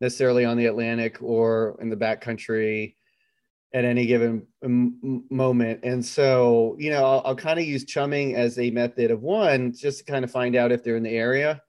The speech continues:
That's not always a proven method, but, you know, I mean, it's not guaranteed that if I throw some chum in there, I'll, I'll get bonefish and that they are or aren't there, but, um, it'll at least give me some indication if they're, you know, they're thick,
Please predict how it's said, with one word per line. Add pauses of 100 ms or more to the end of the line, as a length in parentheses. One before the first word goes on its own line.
(640)
That's
not
always
a
proven
method,
but, (180)
you
know,
I
mean,
it's
not
guaranteed
that
if
I
throw
some
chum
in
there,
I'll,
I'll
get
bonefish
and
that
they
are
or
aren't
there,
but, (680)
um,
it'll
at
least
give
me
some
indication
if
they're, (1500)
you
know,
they're
thick,